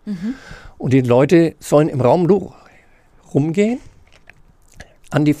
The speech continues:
Speaker 2: Ko-, an die Lautsprecher sogar selber rangehen und dann sagen, was was ist.
Speaker 1: Okay.
Speaker 2: Und das haben wir jetzt auch schon letzten November auf der Tonmeistertagung in Düsseldorf und jetzt gerade auf dem sogenannten Mikroforum in Karlsruhe vielen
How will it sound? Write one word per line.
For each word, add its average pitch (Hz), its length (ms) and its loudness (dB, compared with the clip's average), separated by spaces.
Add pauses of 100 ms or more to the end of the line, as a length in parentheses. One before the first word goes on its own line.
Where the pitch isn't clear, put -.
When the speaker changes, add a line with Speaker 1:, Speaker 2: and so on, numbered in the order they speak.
(140)
Speaker 2:
Ko-, - 120 -4
an 151 300 -2
die 147 80 2
Lautsprecher 135 480 -2
sogar 123 260 -6
selber 120 300 -2
rangehen 185 500 -2
und 139 200 -10
dann 139 120 -4
sagen, 131 380 -4
was 120 160 -4
was 107 200 -6
ist. - 360 -18 (300)
Speaker 1:
Okay. 196 420 -6 (880)
Speaker 2:
Und 123 260 -10
das 120 220 -2
haben 131 120 0
wir 127 120 2
jetzt - 580 -4
auch 135 280 -2
schon 135 580 -2 (680)
letzten 127 480 -10
November 139 400 -2
auf 135 140 -6
der - 140 -10
Tonmeistertagung 143 880 -4
in 101 60 -12
Düsseldorf 160 720 -6 (600)
und 123 180 -8
jetzt 123 260 -6
gerade 123 500 0
auf 107 120 -6
dem 117 140 -10
sogenannten 113 480 -10
Mikroforum 127 640 -6
in 107 140 -8
Karlsruhe 139 760 -2
vielen 147 880 -4